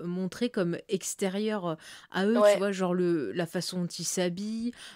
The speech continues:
Speaker 1: la façon dont il agit, comment lui, il attrape des suspects, comment il les interroge. À chaque fois, c'est montré que de façon, euh, voilà, méthodologique et physique, euh, il rentre pas dans le moule du policier, en fait.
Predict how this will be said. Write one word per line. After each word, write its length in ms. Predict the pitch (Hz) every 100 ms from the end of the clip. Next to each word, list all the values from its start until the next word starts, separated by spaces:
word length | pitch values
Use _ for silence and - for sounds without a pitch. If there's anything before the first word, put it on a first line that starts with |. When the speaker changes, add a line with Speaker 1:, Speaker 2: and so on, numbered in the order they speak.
| -
Speaker 1:
la 140 | 170
façon 400 | 160 175 - 185
dont 60 | 180
il 200 | - 175
agit, 380 | 180 180 226 240
comment 300 | 190 180 180
lui, 380 | 180 214 214 214
il 120 | 180
attrape 340 | 170 - 180
des 100 | 175
suspects, 420 | - 175 - 214
comment 240 | 208 170 165
il 100 | 170
les 200 | 170 170
interroge. 520 | 160 175 175 226 208 - - - -
À 100 | 165
chaque 240 | - 190
fois, 180 | - 254
c'est 540 | 247 - - - 175 165 - - 170
montré 360 | 190 - 233
que 300 | - 196 180
de 80 | 165
façon, 460 | - 175 - 180 170
euh, 60 |
voilà, 220 | 160 190 190
méthodologique 840 | 185 185 170 180 180 180 208 - -
et 120 | 202
physique, 600 | - 180 180 262 - - - - - -
euh, 240 | 170 160 -
il 120 | 180
rentre 240 | 170 175 170
pas 180 | 220 220
dans 300 | 170 185 190
le 120 | 185
moule 260 | 185 220
du 580 | 185 175 156 151 147 - -
policier, 480 | 185 185 - 220 170
en 80 |
fait. 320 | 156 151 -